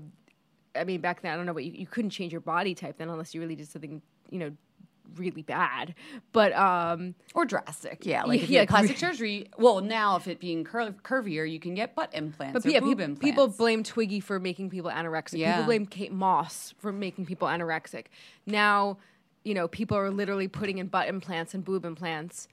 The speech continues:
Speaker 1: to look curvy and, you know, getting the nose job to look like Kim. I don't know. I think it's really, um, I read this and I wasn't, you know, I'm someone that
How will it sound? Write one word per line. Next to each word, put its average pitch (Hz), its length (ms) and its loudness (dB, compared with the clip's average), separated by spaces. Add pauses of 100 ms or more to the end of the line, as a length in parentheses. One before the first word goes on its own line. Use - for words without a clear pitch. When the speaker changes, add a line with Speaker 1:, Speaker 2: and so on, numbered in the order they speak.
(200)
Speaker 1:
to 220 200 -4
look 190 500 -4
curvy 175 600 -2
and, 156 160 -8
you 202 80 -4
know, 185 300 0
getting 185 400 -2
the 185 80 -2
nose 180 320 -2
job 160 480 0
to 170 420 -8
look 180 240 -8
like 165 200 -6
Kim. 165 340 -4 (460)
I 285 120 8
don't 320 140 4
know. 247 60 8
I 196 120 4
think 285 200 -6
it's 311 200 -4
really, 220 380 0
um, 165 400 0 (340)
I 196 100 4
read 196 320 4
this 247 220 6
and 190 220 -2
I 180 140 0
wasn't, 202 600 0 (800)
you 202 60 -2
know, 165 80 4
I'm 196 100 2
someone 220 360 2
that 190 240 2